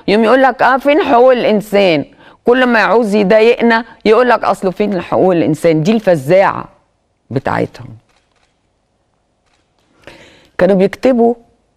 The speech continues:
على فكرة، عايزة أقول لكم، على تترات الأفلام باهتمام شديد: "لم يتم إيذاء"، اسمعوا يا جماعة الجملة دي، "لم يتم إيذاء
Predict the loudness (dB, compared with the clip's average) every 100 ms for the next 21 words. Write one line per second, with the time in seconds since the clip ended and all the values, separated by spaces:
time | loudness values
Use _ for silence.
0 | -6 -4 -4 -6 -2 -4 -4 -10 _ -6
1 | -2 0 0 -2 -4 -4 -2 -2 -2 -4
2 | -2 0 0 -2 _ -20 _ -4 -2 -2
3 | -4 -2 0 0 -4 -12 -20 -20 _ -4
4 | -2 -2 -2 0 2 0 0 -2 0 0
5 | -2 -8 -18 -16 -16 -16 -20 _ _ _
6 | 2 2 2 0 0 0 0 0 0 0
7 | 0 0 0 0 2 2 2 0 -6 _
8 | -20 _ -10 -2 0 2 0 0 -2 0
9 | 0 0 0 -2 -2 _ _ _ _ _
10 | _ _ _ 0 2 2 2 0 0 0
11 | 2 0 0 2 0